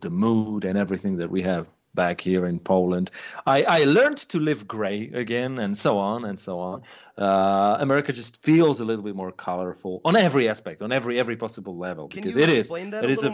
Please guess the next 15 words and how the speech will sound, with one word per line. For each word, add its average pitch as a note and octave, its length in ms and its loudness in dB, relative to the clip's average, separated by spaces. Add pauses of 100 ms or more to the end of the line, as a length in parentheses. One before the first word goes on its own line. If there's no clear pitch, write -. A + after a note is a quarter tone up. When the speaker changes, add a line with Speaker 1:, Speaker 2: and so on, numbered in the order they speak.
Speaker 2:
more? A#2+ 80 2
Speaker 1:
very, A2 300 0 (680)
it A#3+ 220 6
is C4 200 0
a G#3+ 80 -4
c-, - 60 -14 (160)
colorful G#3+ 340 2
country, G#3 380 -4
not F#3 200 4
only E3+ 340 0
in, C#3+ 220 -8
like, C3 260 0
a C3 40 -2
very B2+ 220 0
physical, B2 680 -2